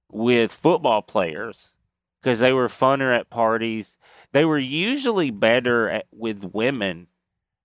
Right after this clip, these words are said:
uh, because they were, they're not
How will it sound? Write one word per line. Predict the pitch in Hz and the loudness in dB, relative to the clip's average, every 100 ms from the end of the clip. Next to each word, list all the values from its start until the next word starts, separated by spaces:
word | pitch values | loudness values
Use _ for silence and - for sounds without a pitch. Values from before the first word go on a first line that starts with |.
| _ _ - | _ _ 2
uh, | 117 107 92 87 - _ _ _ _ - | 4 4 2 -4 -10 _ _ _ _ -8
because | 117 139 117 | -2 0 2
they | 123 | 4
were, | 123 117 101 | 4 2 0
they're | 120 135 | 0 2
not | 143 | 0